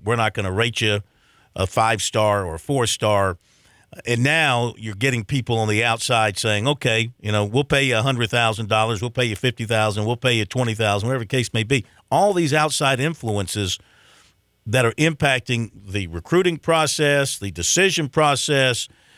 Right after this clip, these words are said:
the decision whether to stay at a school, all the tampering that's going on, they gotta put up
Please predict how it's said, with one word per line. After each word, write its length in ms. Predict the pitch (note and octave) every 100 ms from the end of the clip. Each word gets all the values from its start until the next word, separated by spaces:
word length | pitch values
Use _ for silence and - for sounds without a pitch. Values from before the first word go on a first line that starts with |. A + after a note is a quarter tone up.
| - _ _ _
the 300 | G2 A2 G#2
decision 560 | F2 G2 D#3+ D3 A#2+ A#2+
whether 220 | A#2 G2
to 100 | -
stay 320 | - - F3+
at 80 | G3
a 80 | D#3
school, 540 | - D#3 D3 C#3 B2+ - _
all 180 | C3 D#3+
the 120 | A#2
tampering 580 | - - F#3 F3+ E3 D#3+
that's 160 | C3+
going 320 | - C#3+ C#3+ C#3
on, 380 | C#3 C3+ C3+ - _ _ _ _ _ _ _
they 140 | B2+
gotta 380 | C3+ C3 G3+ A#3+
put 260 | C#3+ F3 D3
up 300 | C#3+ C3